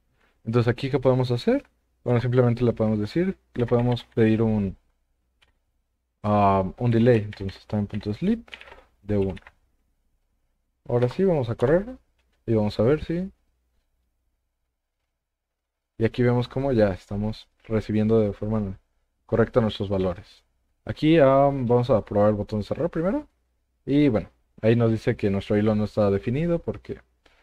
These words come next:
seguramente se cierra antes de, de tener que cerrarlo, pero si no se cerrara. Ah, bueno, tal vez sí, aquí le ponemos,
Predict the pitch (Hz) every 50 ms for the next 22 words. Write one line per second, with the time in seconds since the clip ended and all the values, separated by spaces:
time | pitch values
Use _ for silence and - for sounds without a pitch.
0 | _ _ _ _ _ _ - 120 117 120 123 117 117 113 - 120 107 107 101 -
1 | 113 113 107 107 107 107 107 - 107 101 98 92 87 80 - _ _ 110 104 -
2 | 101 101 98 - - 107 117 107 117 135 147 156 - - 98 95 - 98 101 98
3 | - - - - 98 - 98 98 101 95 - - _ _ _ _ _ _ _ _
4 | _ _ _ _ _ _ _ _ _ _ _ _ _ _ _ _ _ _ _ -
5 | 107 107 104 107 101 104 101 - 127 127 135 143 139 - - 143 117 101 - -
6 | 113 113 110 - 107 98 101 104 104 - - - - -